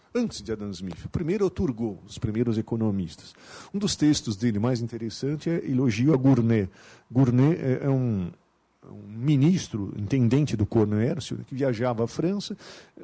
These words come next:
Imagina na França, numa época que, que nem aqui, você não pode comprar queijo de Minas Gerais, porque você tem barreiras, é, regulatórias, sanitárias entre o Estado. Você tem, dizem que você tem um mercado,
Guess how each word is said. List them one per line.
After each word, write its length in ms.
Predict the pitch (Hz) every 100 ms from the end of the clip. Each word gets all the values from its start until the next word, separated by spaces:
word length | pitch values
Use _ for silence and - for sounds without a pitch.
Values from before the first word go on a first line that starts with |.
| -
Imagina 500 | - 101 156 151 185
na 160 | 180 143
França, 420 | - 131 139 123
numa 220 | 123 120
época 360 | 117 120 113 113
que, 340 | - 120 104 - _
que 80 | 175
nem 160 | 202 160
aqui, 200 | 127 117
você 120 | 127
não 100 | 123
pode 220 | 127 127
comprar 380 | 123 120 - 113
queijo 560 | - 120 123 95 92 85 _ _ _
de 160 | - 95
Minas 260 | 110 113 101
Gerais, 540 | 113 120 160 170 139
porque 500 | - - - 127 110 - -
você 100 | -
tem 160 | 123 120
barreiras, 760 | 127 101 110 120 104 95 - - _ _ 101
é, 480 | 92 87 90 78 82 - _ _ -
regulatórias, 840 | 117 113 117 107 - 113 107 92
sanitárias 640 | - 101 95 104 110 92
entre 160 | 101 107
o 20 |
Estado. 420 | 107 - 113 127 196
Você 100 | 98
tem, 260 | 110 107 - -
dizem 300 | - 165 139
que 80 | 127
você 80 | 131
tem 260 | - 123 107
um 80 |
mercado, 720 | 104 110 - 113 120 101 92